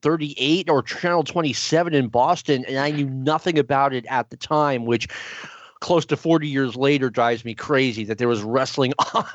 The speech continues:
the television where I live and I didn't get to see it. Um, Masked Superstar against Bob Boyer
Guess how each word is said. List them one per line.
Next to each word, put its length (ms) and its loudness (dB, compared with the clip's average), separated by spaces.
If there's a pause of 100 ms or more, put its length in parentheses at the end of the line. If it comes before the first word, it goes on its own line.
the 600 -6
television 720 0
where 180 0
I 140 2
live 300 2
and 80 0
I 80 0
didn't 220 -2
get 160 -2
to 80 -4
see 340 2
it. 200 2
Um, 320 0 (380)
Masked 300 -2
Superstar 520 0
against 300 -4
Bob 260 0
Boyer 460 0